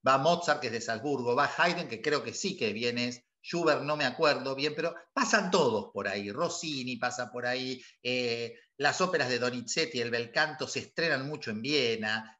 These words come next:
¿no? Los italianos van a Viena, los franceses van a Viena, eh, se cruzan de un lado al otro, pero Viena se convierte en una capital musical importantísima, porque detenta en sí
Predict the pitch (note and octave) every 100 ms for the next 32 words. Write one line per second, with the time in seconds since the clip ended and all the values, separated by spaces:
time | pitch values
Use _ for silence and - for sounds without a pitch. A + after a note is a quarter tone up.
0 | - B2+ F3+ F3 B2+ C3+ D3 C#3 C#3 E3
1 | E3+ D3+ C3 B2+ B2 A#2 B2+ B2+ A#2+ C#3+
2 | C#3+ D3+ C#3+ - E3+ - G#2+ A#2 A2+ B2
3 | B2+ A#2+ A2+ A2+ - - _ - B2 A#2
4 | A2+ - - _ - D#3+ D3+ G#3 F#3+ -
5 | A#2+ B2+ C#3 D3+ F3 F#3 F#3+ E3+ D3 D#3+
6 | - - _ _ A#2 C#3 F#3 G3+ G3 D3
7 | D3+ C#3 D#3 D#3 D#3 D3 D3 - C3+ -
8 | C#3 B2+ - F#3+ G3 F3+ D#3 - C#3 -
9 | C#3+ D#3 D#3 C#3 C3 B2 B2+ A#2+ B2 A#2
10 | A#2 A#2 B2+ A2+ - G2+ F#2+ G#2 A#2+ A#2
11 | C#3+ D3 G3 G#3 G3+ F#3+ D3+ D3 C#3+ D3
12 | - F3 D#3+